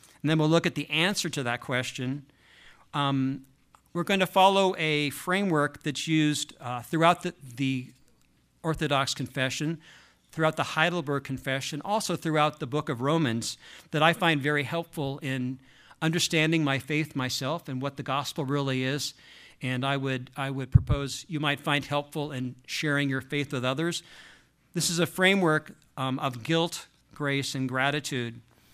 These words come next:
A framework that looks first at, at guilt, um, looks at my sin and, and what I've done and my inability, my bondage to sin and my inability to free myself. It looks at grace or God's grace,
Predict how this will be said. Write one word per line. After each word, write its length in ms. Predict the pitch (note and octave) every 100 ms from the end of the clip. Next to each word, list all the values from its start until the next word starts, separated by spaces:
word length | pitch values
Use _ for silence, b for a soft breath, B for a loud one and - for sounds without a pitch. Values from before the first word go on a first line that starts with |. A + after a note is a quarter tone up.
| B B -
A 60 |
framework 440 | C3+ G3 F#3+ F3+ F3+
that 160 | D#3+
looks 240 | D#3+ D#3+ -
first 380 | F3 F#3 -
at, 220 | D#3 C3+ D3
at 200 | B2 A2
guilt, 400 | C#3 E3+ - - b b b
um, 300 | B2+ B2 A#2+
looks 240 | B2+ C3 -
at 60 |
my 260 | C#3 D3 D#3+
sin 600 | - - D3+ D#3+ G#3 F3+ - _ b b b b
and, 360 | C3+ C3 C3 C3
and 460 | C#3 C3 B2+ F3+ C3
what 200 | D3+ D#3
I've 180 | D#3+ C#3
done 280 | D#3 E3
and 180 | D3 C#3+
my 200 | C3+ C#3
inability, 600 | D3 D#3 C#3 D3+ D#3 D#3+
my 160 | D3 C3+
bondage 460 | B2 C3+ D#3+ E3+
to 120 | - E3+
sin 240 | - E3+
and 40 |
my 240 | C#3+ C#3+ -
inability 640 | F3 E3+ C#3+ D#3 D#3 D#3 D#3
to 140 | C3
free 260 | - D#3 D#3
myself. 540 | E3 E3 E3+ F3 - B B B B -
It 80 | D3
looks 260 | F3+ -
at 320 | F3 - -
grace 580 | - C3+ C#3+ F3 - - -
or 100 | C3+
God's 460 | B2 A2 D#3 D#3
grace, 640 | - C#3 C3+ E3+ - - -